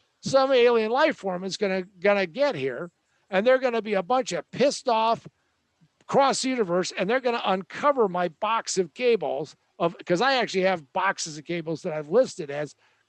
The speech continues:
God only knows who is in there. And they're, <laughs> guy's gonna walk up and say,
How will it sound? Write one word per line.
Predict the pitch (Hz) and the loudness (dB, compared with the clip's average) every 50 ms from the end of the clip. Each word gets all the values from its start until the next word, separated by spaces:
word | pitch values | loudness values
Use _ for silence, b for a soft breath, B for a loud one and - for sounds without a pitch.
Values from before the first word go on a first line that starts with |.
| _ | _
God | - 196 202 214 220 220 | 0 2 4 4 4 4
only | 226 233 226 233 233 233 | 4 2 2 0 0 2
knows | 247 285 302 285 233 196 185 160 | 4 4 6 6 4 2 -2 -4
who | - 202 | -2 -2
is | 208 185 - | -2 -2 0
in | 254 262 240 | -2 -2 -2
there. | 208 175 170 180 165 _ _ _ _ - | -2 -6 -6 -6 -8 _ _ _ _ -8
And | - 175 214 | -4 2 4
they're, | 277 - 302 277 240 | 4 4 4 0 0
<laughs> | |
guy's | 214 254 269 262 208 | 0 2 2 2 0
gonna | - 247 254 | 0 0 0
walk | 247 269 277 285 277 311 | 2 2 2 2 2 2
up | 294 277 | 2 2
and | 269 240 | 0 0
say, | - 233 262 226 | 0 2 0 0